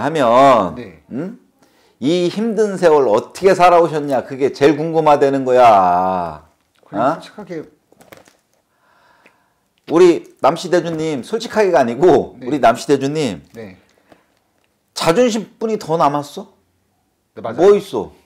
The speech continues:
Speaker 1: 예?
Speaker 2: 어, 맞아요.
Speaker 1: 자존심뿐이 더 남았냐고.
Speaker 2: 네.
Speaker 1: 어? 누구, 어디를 누굴 만나도 나는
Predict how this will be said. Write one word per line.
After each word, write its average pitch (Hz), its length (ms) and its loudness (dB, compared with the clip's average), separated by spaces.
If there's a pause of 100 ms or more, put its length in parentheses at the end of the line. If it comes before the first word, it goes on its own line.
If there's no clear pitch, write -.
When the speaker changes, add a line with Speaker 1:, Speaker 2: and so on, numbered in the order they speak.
(540)
Speaker 1:
예? 143 40 -6
Speaker 2:
어, 196 140 -10 (100)
맞아요. - 380 -20 (320)
Speaker 1:
자존심뿐이 214 580 -4
더 143 140 -8
남았냐고. 151 1080 -2 (160)
Speaker 2:
네. 139 100 -6
Speaker 1:
어? - 220 -8 (960)
누구, 202 340 0
어디를 185 540 4
누굴 185 300 0
만나도 131 920 -2 (600)
나는 175 640 2